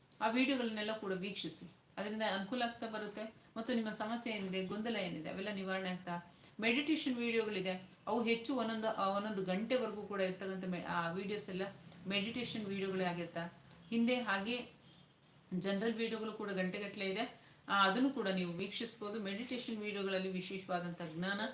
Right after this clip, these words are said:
ಮತ್ತು ಧ್ಯಾನಾಭ್ಯಾಸದಲ್ಲಿ ವಿಶೇಷವಾದಂತಹ ಧ್ಯಾನಾಭ್ಯಾಸದ ಜ್ಞಾನ ಕೂಡ ಲಭ್ಯ ಇದೆ ಅಂತ ಹೇಳ್ತಾ, ಆ ಒಂದು ವಿಡಿಯೋಸ್ಗಳನ್ನು ಕೂಡ ವೀಕ್ಷಿಸಿ. ಕೇವಲ ಈಗ ಬರ್ತಕ್ಕಂಥ ವಿಡಿಯೋಗಳನ್ನು ಮಾತ್ರ ನೀವು ನೋಡ್ತಕ್ಕಂಥದ್ದಲ್ಲ,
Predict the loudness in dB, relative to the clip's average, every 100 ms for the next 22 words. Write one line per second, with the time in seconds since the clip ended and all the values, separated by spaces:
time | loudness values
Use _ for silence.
0 | -8 -20 -12 -6 -4 0 4 6 6 2
1 | 0 0 -2 -2 -4 -4 -2 0 0 -4
2 | -6 -4 -4 0 0 0 0 0 -2 -6
3 | -4 -2 -2 -2 -4 -6 -4 -4 -6 -10
4 | -8 -6 -4 -4 -6 -6 -6 -8 -10 -20
5 | -10 2 4 4 2 2 2 2 -2 -2
6 | -2 0 0 0 0 -2 0 -2 -4 -8
7 | -4 0 2 2 2 2 2 0 2 0
8 | 0 -2 0 0 0 0 0 0 0 0
9 | 0 -2 -4 -4 -4 -4 -6